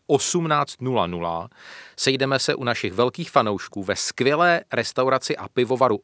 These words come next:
Oseg v Římské ulici čtyřicet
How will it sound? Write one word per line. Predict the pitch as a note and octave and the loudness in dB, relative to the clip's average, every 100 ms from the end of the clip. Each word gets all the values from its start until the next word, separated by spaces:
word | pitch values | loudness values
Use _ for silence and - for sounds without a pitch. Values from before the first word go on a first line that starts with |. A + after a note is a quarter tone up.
| - | 0
Oseg | D3+ - - G2+ A#2 D3 _ - - _ - | 2 2 2 0 0 -6 _ -20 -20 _ -12
v | F#2 | -4
Římské | B2+ C#3 - D#3+ D#3 - | -2 -2 2 2 2 2
ulici | C#3 C#3 - | 2 2 0
čtyřicet | B2 - B2 C3 C3+ | -4 0 0 2 -2